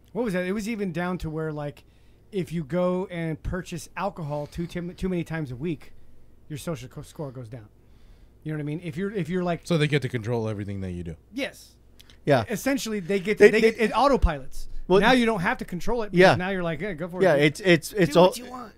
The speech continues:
Speaker 3: it's all the manufacturing consent. It's not so much
Speaker 1: The
Speaker 3: that
Speaker 1: illusion.
Speaker 3: the, yeah, it's the illusion. They don't do it, but it'd be in your best interest. It, it requires, it, it makes you do self-censorship.
Speaker 1: Self-regulating, yeah.
Speaker 3: Yeah.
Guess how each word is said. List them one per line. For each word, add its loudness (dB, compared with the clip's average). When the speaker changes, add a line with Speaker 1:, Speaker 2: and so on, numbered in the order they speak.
Speaker 3:
it's 4
all 8
the 4
manufacturing 4
consent. -2
It's -4
not 2
so 0
much 2
Speaker 1:
The -16
Speaker 3:
that 6
Speaker 1:
illusion. 0
Speaker 3:
the, 4
yeah, 10
it's 2
the 4
illusion. 6
They 8
don't 2
do 8
it, 6
but 4
it'd 4
be 4
in 0
your 0
best 4
interest. -4
It, 2
it 4
requires, 0
it, 2
it 2
makes 4
you -2
do 0
self-censorship. -4
Speaker 1:
Self-regulating, -4
yeah. -12
Speaker 3:
Yeah. 2